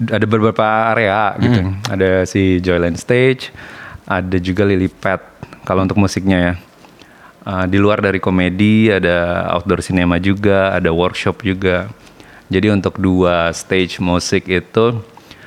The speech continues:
Speaker 1: kayak dua ribu sembilan belas lalu tuh kita kolaborasi bareng Efek Rumah Kaca.
Speaker 2: Oke.
Speaker 1: Buat di, nama areanya Lily Pad Stage gitu ya.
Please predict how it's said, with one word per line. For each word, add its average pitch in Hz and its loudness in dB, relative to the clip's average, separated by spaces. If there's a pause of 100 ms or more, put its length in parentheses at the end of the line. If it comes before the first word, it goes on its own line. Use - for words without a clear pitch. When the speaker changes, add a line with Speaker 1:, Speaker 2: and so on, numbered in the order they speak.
(260)
Speaker 1:
kayak 107 0
dua 104 4
ribu 98 0
sembilan 95 2
belas 95 0
lalu 95 0
tuh 127 0 (240)
kita 101 -2 (640)
kolaborasi 92 0
bareng 92 0
Efek 87 -4
Rumah 90 -2
Kaca. 87 -4 (240)
Speaker 2:
Oke. 131 -2
Speaker 1:
Buat 90 0
di, 87 0 (400)
nama 92 2
areanya 98 2
Lily 92 2
Pad - -6
Stage - -4
gitu 87 0
ya. 80 0